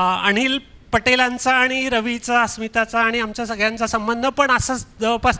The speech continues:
तीस वर्ष जुना आहे. अ, डॉक्टर अनिल पटेल मेळघाटामध्ये, अ, पहिल्यांदा गेलेत, अ, आणि मग त्यांच्या आयुष्यामध्ये पण काही बदल झाले.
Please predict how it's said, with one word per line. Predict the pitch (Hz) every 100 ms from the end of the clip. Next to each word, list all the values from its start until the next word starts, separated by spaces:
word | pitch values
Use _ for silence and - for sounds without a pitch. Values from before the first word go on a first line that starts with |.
| -
तीस | 254 -
वर्ष | 240 226 254
जुना | 226 208
आहे. | 175 - - - - - - - - - -
अ, | 180 190 190 190 185 175 -
डॉक्टर | 180 214
अनिल | 214 233 233
पटेल | 226 240 240
मेळघाटामध्ये, | 220 233 226 226 247 247 240 247 - - - - -
अ, | 196 202 196
पहिल्यांदा | 220 202 226 233 233
गेलेत, | 226 226 220 - - - - - - - - -
अ, | 196 185 190 190 180 - - - -
आणि | 202 226 269 220 - - 214
मग | 240 - - - - -
त्यांच्या | 220 226 277 269
आयुष्यामध्ये | 254 - 254 247 233
पण | 240 233
काही | 226
बदल | 208 202 208
झाले. | 190 165